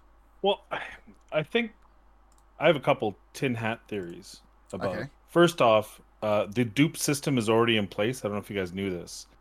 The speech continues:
Speaker 2: <laughs>
Speaker 1: Their, their total dupe system is to continue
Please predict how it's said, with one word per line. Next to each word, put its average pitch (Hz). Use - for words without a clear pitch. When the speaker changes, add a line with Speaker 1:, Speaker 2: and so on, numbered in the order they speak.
Speaker 2:
<laughs> -
Speaker 1:
Their, 123
their 131
total 170
dupe 143
system 131
is 107
to -
continue 131